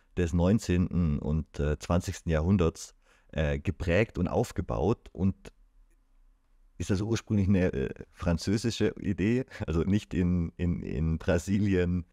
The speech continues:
gewachsen, ne? Äh, und bei, beim Integralismus ging es immer um so eine, also das integrale, einheitliche,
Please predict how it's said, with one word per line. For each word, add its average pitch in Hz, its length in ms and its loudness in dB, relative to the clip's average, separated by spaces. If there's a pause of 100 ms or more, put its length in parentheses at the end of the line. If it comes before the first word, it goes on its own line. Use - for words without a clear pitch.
(240)
gewachsen, 98 680 0
ne? 101 320 2 (380)
Äh, 82 120 -2
und 90 300 0 (160)
bei, 80 160 0
beim 98 260 0
Integralismus 101 840 -2
ging 117 220 0
es 110 120 -2
immer 113 460 2
um 90 160 0
so 90 100 -4
eine, 87 380 2 (180)
also 82 160 -4
das 85 140 -4
integrale, 104 1000 0 (420)
einheitliche, 113 1400 0